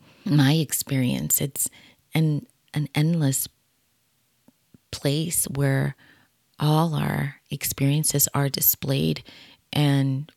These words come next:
we are able to have access to the ex-, these experiences for the, the healing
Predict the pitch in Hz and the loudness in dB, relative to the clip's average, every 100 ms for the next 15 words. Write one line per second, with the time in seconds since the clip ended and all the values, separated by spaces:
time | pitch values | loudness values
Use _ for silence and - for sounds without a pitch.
0 | - 156 143 135 - 139 147 143 - 139 | -4 -2 0 0 -2 -4 -2 -4 -4 -4
1 | 143 135 143 - 131 131 - 143 - 147 | -2 -2 -4 -6 -6 -6 -4 -4 -4 -6
2 | 139 135 - - - 156 - - - 135 | -4 -6 -6 -10 -4 -2 -4 -6 -2 0
3 | 127 131 - 135 - 143 131 131 - - | 2 0 -2 -4 -2 -2 -2 -4 -10 -20
4 | _ _ _ - 151 139 143 170 - _ | _ _ _ -2 0 0 -2 -6 -12 _
5 | - 139 - 139 147 165 - 151 | -4 -4 -2 -2 -2 -2 -2 -2